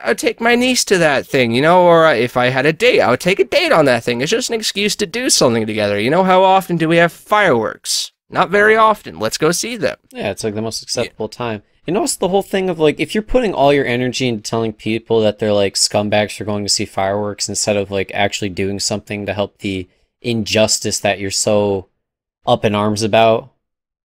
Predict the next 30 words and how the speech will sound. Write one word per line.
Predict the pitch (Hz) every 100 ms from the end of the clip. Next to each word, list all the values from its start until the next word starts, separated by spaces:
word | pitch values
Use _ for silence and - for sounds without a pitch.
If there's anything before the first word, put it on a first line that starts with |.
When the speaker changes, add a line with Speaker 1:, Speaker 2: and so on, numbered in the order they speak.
| _ 127
Speaker 2:
like, | 110
that's | 135 156
on, |
Speaker 1:
Mm. | 160 120
Speaker 2:
that's | 131 160
on | 139
you. | 139 107
You're | 101
not | 123
doing | 107 117 101
anything. | 92 90 98 98
You're |
just | 98 104 -
being | 104 104
negative | 101 101 90 90 - _ _ _ -
to |
be | 98
negative. | 101 101 87 82 -
Speaker 1:
Like, | 233 -
e-, | 139 - _ _ _ -
exactly. | 185 214 220 196 120 113
That's | 170 -
kinda, | - 220
like, | 156 -
why | 123 117 123
I |
has, | 123 120 - -
like, | 131 160
I | 208
actually | 214 208 156